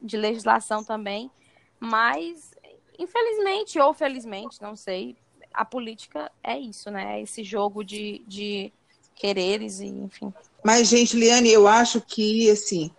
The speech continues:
Speaker 2: a, as coisas estão reabrindo agora, né? Tem, tem cientista que já tá previ-, tá prevendo um,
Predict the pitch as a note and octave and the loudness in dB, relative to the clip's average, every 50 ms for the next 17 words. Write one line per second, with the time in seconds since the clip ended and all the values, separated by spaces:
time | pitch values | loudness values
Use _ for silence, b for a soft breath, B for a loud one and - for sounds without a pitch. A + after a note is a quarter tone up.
0 | _ _ _ _ _ _ - - E3 F3 F3 F3+ F3+ F3+ F3+ F3 D3+ - - G3 | _ _ _ _ _ _ 0 4 6 6 8 8 8 6 6 4 2 2 0 -2
1 | F#3+ - - - G#3+ G#3 G#3 G#3 G3+ - - - G#3+ G#3 G3 A3 G#3+ G#3+ G#3 F#3 | -2 -2 0 4 6 6 6 4 0 -2 2 2 4 4 6 6 6 6 6 6
2 | F#3 G3 G3+ G#3 G3+ G3 A3 A3+ G#3+ G3 F#3+ F3+ E3+ D#3+ D3+ D#3 D#3 D#3+ D#3+ E3+ | 4 4 4 4 4 6 6 4 6 6 6 6 6 4 4 2 2 2 2 2
3 | F3+ G3 - B B B B B B _ - - G3+ G3+ G#3 G#3+ A3 A3+ A3+ A3 | 0 -2 -4 B B B B B B _ 4 4 6 8 8 8 8 8 6 6
4 | G#3 G3 - - - - - F#3+ F#3+ F3 - _ - E3 - G#3+ G#3+ G#3+ - A#3+ | 4 2 0 -4 -14 -12 -8 -4 -4 -4 -4 _ -4 2 4 4 4 4 4 2
5 | A3 G3+ G3+ - A#3 G#3+ - A3 - - G3+ G#3+ G#3 G#3 A3+ A3 A3 - G#3+ G#3+ | 2 2 2 0 0 0 0 -2 -2 0 2 4 4 6 4 2 4 4 6 6
6 | G#3+ G#3 G#3 G3 - - - F#3+ F#3 F#3 - F#3+ G3+ G3 F3+ F#3+ G3 G3+ A3 A#3 | 6 4 2 -6 -4 0 2 2 2 4 6 6 6 6 6 4 2 4 4 4
7 | A#3 G3 F3 D#3 D#3+ - _ _ _ _ - - - _ - E3+ G3 G3+ G3+ G#3 | 4 4 2 0 -2 -4 _ _ _ _ -20 -20 -20 _ -2 2 4 6 6 6
8 | G#3+ A3+ G#3+ | 6 6 4